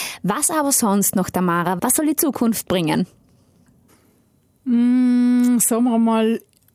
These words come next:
Speaker 2: jetzt ist zur Zeit das Paragliden sehr präsent in meinem Leben und,
Speaker 1: Mhm.
Speaker 2: äh,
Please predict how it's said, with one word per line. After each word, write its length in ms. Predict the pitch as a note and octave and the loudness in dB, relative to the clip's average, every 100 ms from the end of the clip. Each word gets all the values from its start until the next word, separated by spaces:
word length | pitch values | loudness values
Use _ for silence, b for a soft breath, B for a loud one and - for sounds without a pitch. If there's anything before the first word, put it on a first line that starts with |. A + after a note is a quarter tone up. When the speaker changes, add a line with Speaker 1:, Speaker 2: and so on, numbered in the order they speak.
| _ _ | _ _
Speaker 2:
jetzt 300 | A#3 A#3 - | -2 -2 -2
ist 220 | A3+ - | -4 -4
zur 180 | - G3 | -4 -4
Zeit 320 | - F#3+ G#3+ | -4 -2 -2
das 100 | - | -4
Paragliden 800 | - F3+ F3 A#3 A#3 A3 A3 A3 | -4 -4 -2 -2 0 0 0 -2
sehr 320 | G3 - G3+ | 0 0 -2
präsent 600 | G#3+ - F#3+ - F#3+ G#3 | -4 -4 -2 0 0 0
in 80 | G#3 | 0
meinem 280 | G#3 G3+ G3 | 0 0 0
Leben 320 | G3 G3+ G3+ | 0 0 -2
und, 340 | - F#3+ F#3+ D#3+ | -4 -4 -2 0
Speaker 1:
Mhm. 20 | |
Speaker 2:
äh, 540 | F3+ F#3 F3+ F#3 F#3 | 0 0 0 -2 -4